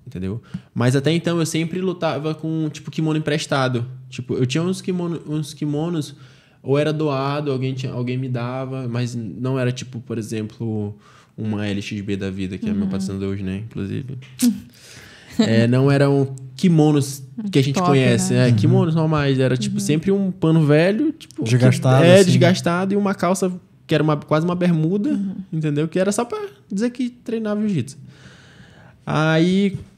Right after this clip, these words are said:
Speaker 1: com, acho que foi com treze anos,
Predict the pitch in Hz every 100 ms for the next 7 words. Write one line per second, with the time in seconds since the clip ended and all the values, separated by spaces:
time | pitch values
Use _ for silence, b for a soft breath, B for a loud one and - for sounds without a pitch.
0 | _ _ _ 175 175 175 175 175 175 170
1 | 165 B B B B _ _ _ _ _
2 | _ - _ - 120 117 - 127 127 131
3 | 131 143 139 - - - - 123 147 151
4 | 135 123 139 131 - -